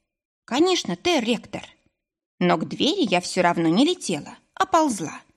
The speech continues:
Больно пока было. Хорошая мазь.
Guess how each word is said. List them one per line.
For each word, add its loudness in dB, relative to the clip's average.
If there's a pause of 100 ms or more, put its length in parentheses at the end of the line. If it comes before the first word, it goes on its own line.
(340)
Больно 4
пока -2
было. -2 (1000)
Хорошая 0
мазь. -4